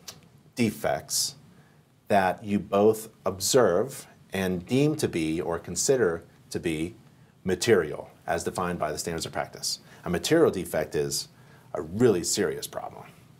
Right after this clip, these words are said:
The scope of work may be modified by the client and inspector prior to the inspection process.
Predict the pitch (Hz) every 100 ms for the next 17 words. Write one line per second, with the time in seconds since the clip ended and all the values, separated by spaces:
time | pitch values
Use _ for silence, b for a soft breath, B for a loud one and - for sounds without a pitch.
0 | _ _ _ _ _ _ _ _ B B
1 | B B B B B B - - 175 180
2 | 190 101 101 117 113 113 110 123 127 -
3 | 87 82 78 - 82 90 123 107 127 123
4 | 127 113 120 113 101 110 113 117 107 107
5 | - - 95 107 92 - - - -